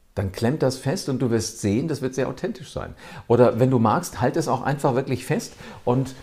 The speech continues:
äh, guck einfach mal ganz genau so in dein Smartphone rein. Ganz klassisches Selfie-Video.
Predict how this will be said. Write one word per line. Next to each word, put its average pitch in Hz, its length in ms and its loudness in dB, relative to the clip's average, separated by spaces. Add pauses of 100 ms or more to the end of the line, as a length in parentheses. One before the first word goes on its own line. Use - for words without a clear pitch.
äh, 117 120 0
guck - 280 2
einfach 160 300 4
mal 139 180 4
ganz 185 300 -2
genau 127 340 4
so 123 300 0 (140)
in 131 160 2
dein 135 220 2
Smartphone 147 520 -2
rein. 196 300 -4 (200)
Ganz 170 260 -4
klassisches 165 560 0
Selfie-Video. 165 640 0